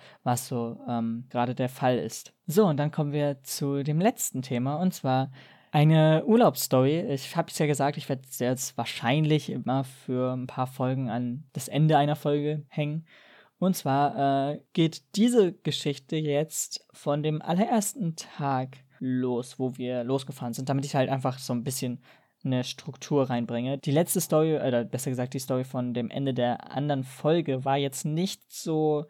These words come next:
zeitlich an einen Moment gebunden. Deswegen habe ich die halt als erstes erzählt, weil sie halt eigentlich überall auf der Reise passiert sein könnte und halt dadurch, dass ich halt auch in verschiedensten Läden war, halt auch mehrmals vorgekommen ist, sagen wir mal so.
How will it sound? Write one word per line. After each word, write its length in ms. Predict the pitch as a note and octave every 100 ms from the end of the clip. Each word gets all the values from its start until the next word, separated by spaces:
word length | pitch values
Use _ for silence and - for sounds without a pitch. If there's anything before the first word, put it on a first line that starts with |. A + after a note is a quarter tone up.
| -
zeitlich 420 | - D#3 E3 D#3+
an 100 | C3+
einen 560 | - C#3 C#3+ C3+ C3 C3+
Moment 340 | - C3 C#3+ -
gebunden. 440 | B2+ B2 A#2+ C#3+
Deswegen 300 | C3+ C3 C3+
habe 100 | C3+
ich 80 | C3
die 120 | C#3
halt 100 | B2
als 180 | C3 C3
erstes 380 | - D3 - C#3+
erzählt, 420 | B2+ - C#3+ C#3
weil 220 | B2+ B2 - - -
sie 160 | - C#3
halt 160 | C3
eigentlich 480 | C#3 C3+ B2+ C3 - -
überall 420 | D#3 C#3 A#2+ A2+
auf 100 | A#2
der 160 | C3+ A#2
Reise 240 | A#2 A#2+
passiert 400 | B2 B2+ B2+ A#2+
sein 220 | - A2+
könnte 400 | - C3 C3+ C3+
und 200 | A#2 A#2
halt 300 | B2 A#2 - _ -
dadurch, 300 | A#2 A#2+ B2+
dass 160 | B2+
ich 40 | -
halt 120 | A#2
auch 100 | A#2+
in 160 | A#2+
verschiedensten 840 | A2 - B2+ C#3+ C3 - - A#2+ B2 - - -
Läden 400 | - C3 C3+ C3+
war, 220 | A#2+ A#2 B2+
halt 200 | A#2 G#2
auch 260 | A#2 - _ _
mehrmals 580 | C#3+ B2+ B2+ A#2 A2+ -
vorgekommen 540 | - C3 A#2+ - A2 F#2+
ist, 100 | -
sagen 140 | A#2
wir 80 | A#2
mal 120 | A2
so. 220 | A2+ G#2+